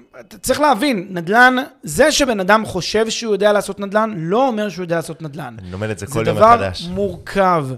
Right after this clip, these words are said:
Speaker 1: יש הרבה דברים והרבה דברים ש-, ש-, שניסיון מלמד אותם, שניסיון יודע להגיד בדיוק את היתרונות והחסרונות של דברים מסוימים. לפעמים יש דברים שנראים לזוג מסוים, או לקונה, או ל-,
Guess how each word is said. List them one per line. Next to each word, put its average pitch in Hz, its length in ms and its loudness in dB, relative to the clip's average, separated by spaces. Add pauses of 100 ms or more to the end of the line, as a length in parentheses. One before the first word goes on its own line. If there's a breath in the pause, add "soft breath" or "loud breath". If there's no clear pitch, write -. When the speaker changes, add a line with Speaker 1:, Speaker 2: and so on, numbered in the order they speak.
(320 soft breath)
Speaker 1:
יש 202 240 -2
הרבה 190 340 0
דברים 214 420 -4
והרבה 170 300 -2 (540 loud breath)
דברים 165 300 -4
ש-, - 180 -10
ש-, - 160 -8 (160)
שניסיון 185 720 -2
מלמד 196 400 0
אותם, 170 340 -2
שניסיון 170 560 -8
יודע 185 240 2
להגיד 175 360 -4 (280 soft breath)
בדיוק 160 340 -4
את 196 120 -6
היתרונות 185 520 0
והחסרונות 185 540 -6
של 185 100 -8
דברים 170 220 -4
מסוימים. 180 440 -6 (320 loud breath)
לפעמים 190 260 -8
יש 202 60 -6
דברים 196 200 -4
שנראים 220 640 -4
לזוג 196 440 -4
מסוים, 202 540 -2
או 196 60 -2
לקונה, 170 480 -4
או 202 100 0
ל-, 165 160 0